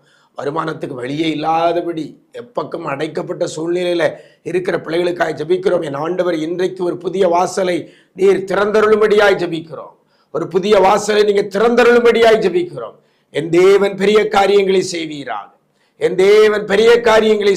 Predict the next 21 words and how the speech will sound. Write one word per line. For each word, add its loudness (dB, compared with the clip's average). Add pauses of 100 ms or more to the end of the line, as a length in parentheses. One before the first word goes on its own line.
(100)
செய்வீராக. -10 (240)
நீங்க -20
செய்ய -6
போறதற்காய் -6 (100)
நன்றி. -6 (600)
ஆண்டவரே, -10 (140)
எல்லா -6 (120)
தரித்திரங்கள் -4
இயேசுவின் -2
நாமத்தில் -4 (460)
மாறுகிறதற்காய் 4
நன்றி -2 (120)
சொல்லுகிறோம். -12 (2750)
இன்றைக்கு -14
பிறந்த -14
நாள், -10
திருமண -12
நாள் -8
காண்கிற -10
பிள்ளைகளை -8
ஆசீர்வதிங்க. -8